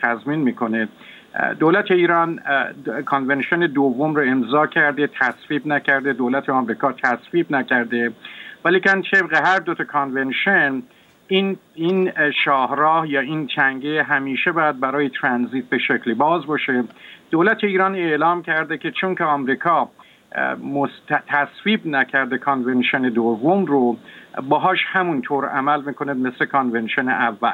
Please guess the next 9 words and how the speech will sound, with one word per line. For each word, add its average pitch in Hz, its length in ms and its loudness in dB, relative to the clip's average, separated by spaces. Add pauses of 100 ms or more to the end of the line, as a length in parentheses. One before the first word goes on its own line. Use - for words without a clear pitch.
یعنی 127 180 0
مادامی 156 580 2
که 135 360 0 (420)
بی 139 320 4
ضرر 156 360 4
باشه 139 340 -2
تردد 131 540 -2
کشتی‌های 127 640 0
آمریکا 120 640 0